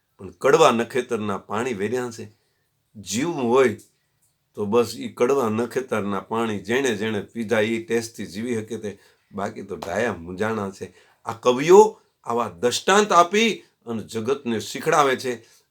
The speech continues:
આમાં મારું કાંઈ નથી. આ જે કાંઈ છે ઈ કવિની કલ્પના છે. અને આવી વાતો સાંભળવા માટે પૌભા ગઢવી YouTube ચેનલને જુઓ અને માણો, અને સારું લાગે તો કોમેન્ટ આપો.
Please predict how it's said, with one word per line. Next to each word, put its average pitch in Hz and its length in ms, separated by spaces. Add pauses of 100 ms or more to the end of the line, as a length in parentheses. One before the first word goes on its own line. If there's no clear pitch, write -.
આમાં 117 240
મારું 117 400
કાંઈ 170 300
નથી. 113 420 (280)
આ 117 100
જે 120 240
કાંઈ 127 300
છે 127 120
ઈ 113 140
કવિની 135 440
કલ્પના 175 580
છે. 190 240 (840)
અને 113 240
આવી 185 300
વાતો 156 300
સાંભળવા 120 460
માટે 101 420 (640)
પૌભા 113 340
ગઢવી 101 420
YouTube 135 260 (420)
ચેનલને 104 540 (1800)
જુઓ 107 340 (680)
અને 98 160
માણો, 123 500 (680)
અને 95 140
સારું 113 340
લાગે 104 240
તો - 180
કોમેન્ટ 117 400
આપો. 123 380